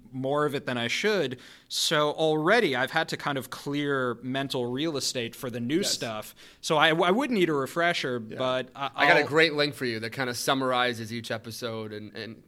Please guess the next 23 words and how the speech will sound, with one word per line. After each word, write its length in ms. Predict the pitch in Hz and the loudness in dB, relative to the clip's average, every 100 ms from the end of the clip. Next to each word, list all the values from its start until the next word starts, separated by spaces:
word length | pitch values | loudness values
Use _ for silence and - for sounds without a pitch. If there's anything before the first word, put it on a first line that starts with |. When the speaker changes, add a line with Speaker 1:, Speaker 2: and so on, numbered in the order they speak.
| - | -10
Speaker 2:
and 300 | 117 113 110 | -8 -8 -8
will 180 | 113 113 - | -10 -10 -12
j-, 100 | 110 | -8
help 260 | 123 113 | -6 -6
jog 240 | 120 113 110 | -6 -10 -10
your 80 | |
memory. 220 | 110 110 151 | -14 -6 2
Speaker 1:
Yeah, 160 | 214 | 4
I 60 | 170 | 6
mean, 120 | 175 | 8
I 120 | 165 | 8
love 340 | 170 170 254 190 | 8 8 6 4
the 80 | 156 | 0
Vulture 460 | 120 156 180 175 | 4 4 4 2
recaps, 500 | 156 147 156 143 - | 2 0 0 0 0
Matt 280 | 135 156 160 | -2 -2 0
Zoller 260 | 143 151 135 | -2 -2 0
Seitz's 760 | - 139 139 135 143 120 117 - | 0 0 0 -2 -2 -4 -6 -8
stuff 400 | - - 160 180 160 | -4 0 2 2 0
on 100 | 127 | -2
it 100 | 113 | -4
that 140 | 123 | -4
got 220 | 127 120 | -4 -4